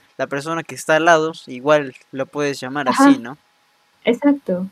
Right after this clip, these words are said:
Speaker 2: ¿Qué tal si mi compañera, pues, ella, eh, se siente identificada más con el pronombre ella? Pues, yo no quiero asumir que, pues, ella puede ocupar eso, ¿no? Entonces, sí es un, como un pequeño conflicto con eso. O sea, te digo, con lo de amigos.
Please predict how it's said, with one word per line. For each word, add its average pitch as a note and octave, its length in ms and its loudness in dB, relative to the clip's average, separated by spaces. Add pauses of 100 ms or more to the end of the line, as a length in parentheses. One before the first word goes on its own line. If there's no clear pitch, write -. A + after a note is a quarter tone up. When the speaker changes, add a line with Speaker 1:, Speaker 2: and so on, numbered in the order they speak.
(480)
Speaker 2:
¿Qué C4 140 6
tal C#4+ 200 6
si A#3 520 4
mi A3 120 -2
compañera, A#3 720 2 (200)
pues, G3 260 -8 (380)
ella, C4 360 2
eh, A#3 200 0
se - 140 -10
siente A3+ 220 -4
identificada A3 440 -4
más G#3+ 140 -6
con A3 140 -8
el F#3+ 80 -4
pronombre G3+ 460 -2
ella? F#3 240 -4 (1500)
Pues, G#3+ 340 4 (680)
yo C#4+ 120 8
no D#4+ 100 2
quiero C#4 180 4
asumir A3+ 520 0 (1300)
que, G3 460 2
pues, F#3+ 300 -4 (100)
ella G#3+ 260 0
puede G#3 180 -4
ocupar G3 240 -2
eso, F#3 160 -2
¿no? A3 200 -6 (280)
Entonces, A#3 360 -8
sí C#4 260 2
es D4 120 4
un, C#4+ 140 6
como B3 180 2
un B3 100 2
pequeño A#3 320 0
conflicto G3 480 -4
con F#3+ 140 -6
eso. F#3+ 180 -2
O F3+ 60 -4
sea, F#3+ 140 0
te G#3+ 80 4
digo, A3 220 4
con F#3+ 200 2
lo F#3 100 4
de F#3 160 6
amigos. G3 520 4